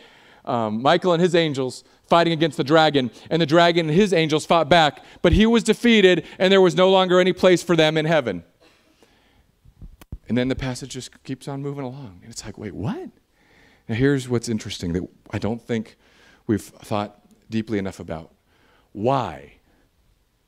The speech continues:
Why? Why did God make spiritual beings? This is what I do in my brain. Why, why would, why would God not just make humans? Well, there's a reason that he wanted to make spiritual beings. We know that he created some to be ministering servants to those who would inherit salvation.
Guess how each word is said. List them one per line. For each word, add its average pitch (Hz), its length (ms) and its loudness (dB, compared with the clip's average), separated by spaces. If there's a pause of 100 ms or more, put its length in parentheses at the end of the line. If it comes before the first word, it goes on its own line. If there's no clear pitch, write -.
(600)
Why? 127 480 -6 (840)
Why 151 340 2
did 185 160 -2
God 170 260 2
make 160 180 -2
spiritual 147 400 -4
beings? 107 300 -2
This 151 140 -4
is 156 100 -6
what 156 140 2
I 156 200 0 (140)
do 175 160 2
in 202 80 2
my 180 100 0
brain. 143 380 0 (140)
Why, 165 180 0 (140)
why 196 340 4
would, 240 320 0
why 208 220 4
would 277 160 0
God 233 180 4
not 220 160 0
just 226 180 -6
make 208 200 0
humans? 180 600 -2
Well, 175 280 2 (200)
there's 208 220 6
a 190 60 2
reason 240 340 4
that 214 80 2
he 208 80 2
wanted 202 280 2
to 208 40 0
make 196 160 0
spiritual 196 380 0
beings. 202 180 2
We 190 80 0
know 214 200 2
that 233 160 2 (200)
he 233 100 2
created 220 520 4
some 226 320 2
to - 80 -6
be 220 100 2
ministering 226 680 0
servants 226 500 0
to 202 100 -4
those 208 240 2
who 214 80 -4
would 214 100 4
inherit 208 400 0
salvation. 180 640 -2